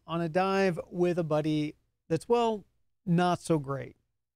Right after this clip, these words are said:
What makes one dive buddy fantastic and makes another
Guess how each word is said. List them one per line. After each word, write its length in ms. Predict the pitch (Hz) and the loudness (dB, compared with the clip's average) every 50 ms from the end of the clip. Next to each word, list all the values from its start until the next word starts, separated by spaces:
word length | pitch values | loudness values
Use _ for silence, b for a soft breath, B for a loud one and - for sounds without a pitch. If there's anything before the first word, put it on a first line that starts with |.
| _ _ _ _ _ _ _ _ _ _ _ - | _ _ _ _ _ _ _ _ _ _ _ 2
What 240 | - 247 320 - 294 | 2 2 4 4 2
makes 240 | 294 285 208 - - | 0 0 0 -2 -2
one 340 | 175 175 190 220 247 254 | 0 2 2 2 2 2
dive 340 | 208 202 190 190 190 170 156 | 2 2 2 2 0 -2 0
buddy 260 | 147 175 180 175 170 | 2 2 2 2 0
fantastic 1080 | - - 165 156 156 156 - - - - 170 175 185 175 - - - 147 139 - _ _ _ - | -2 -4 -6 -4 -4 -4 -6 -6 -6 -4 -4 -2 -2 -4 -4 -6 -12 -12 -12 -14 _ _ _ 0
and 140 | 165 160 | 2 4
makes 400 | 170 185 208 202 - - - - - _ _ _ _ _ _ _ _ _ _ _ _ _ - | 4 4 2 2 -2 -8 -14 -14 -18 _ _ _ _ _ _ _ _ _ _ _ _ _ -2
another 680 | - 180 180 170 208 247 254 220 185 170 165 170 175 - | 2 4 4 4 4 4 4 4 4 4 2 2 -2 -6